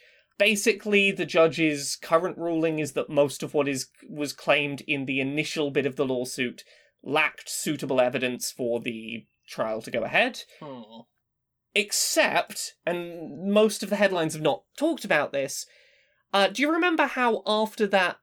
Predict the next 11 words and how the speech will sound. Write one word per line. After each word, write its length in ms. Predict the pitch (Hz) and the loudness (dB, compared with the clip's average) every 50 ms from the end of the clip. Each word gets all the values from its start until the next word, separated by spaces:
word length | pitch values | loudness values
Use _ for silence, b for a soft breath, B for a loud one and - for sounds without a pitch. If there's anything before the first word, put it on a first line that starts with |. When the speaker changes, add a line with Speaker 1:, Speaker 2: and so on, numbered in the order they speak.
| _ - | _ -2
Speaker 1:
initial 440 | 180 170 170 160 - - 175 156 156 | 0 0 0 0 0 0 0 0 2
lawsuit 380 | 156 151 147 143 - 156 139 | 2 2 2 2 0 -2 -2
was 140 | 123 147 - | -4 -6 -6
filed, 500 | - - 208 196 170 147 135 139 131 - b b b b b b b b b b _ - | 0 0 2 2 2 2 0 -2 -6 -10 b b b b b b b b b b _ 0
um, 240 | 165 160 160 160 - - | 2 2 2 2 0 0
and 160 | 180 185 190 | 2 2 4
then 240 | 196 196 190 185 - - | 2 2 0 -4 -4 0
another 520 | 196 190 196 202 220 226 220 254 247 233 - - | 0 2 4 4 4 4 4 4 4 2 2 0
eight 340 | 185 208 226 202 - - - | 0 0 0 -2 -6 -8 -8
women 560 | 185 165 156 196 190 170 165 160 151 147 147 | -6 0 2 2 4 4 4 2 0 0 -2
f-, 160 | 143 143 - | -6 -8 -12